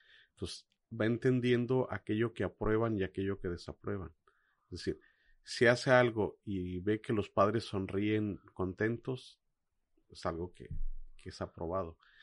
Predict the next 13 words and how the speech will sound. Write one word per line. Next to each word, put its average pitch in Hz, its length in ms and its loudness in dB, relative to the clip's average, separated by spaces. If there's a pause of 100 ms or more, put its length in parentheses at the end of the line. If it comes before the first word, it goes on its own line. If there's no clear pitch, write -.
(520)
Y 98 80 -6
si - 200 0
hace 123 280 8
algo 117 400 8
y 98 140 0
ve 107 300 4
seriedad 107 540 4
en 113 100 4
el 101 100 4
rostro 98 380 -2
de 113 60 2
los 95 180 -2
padres, 123 540 2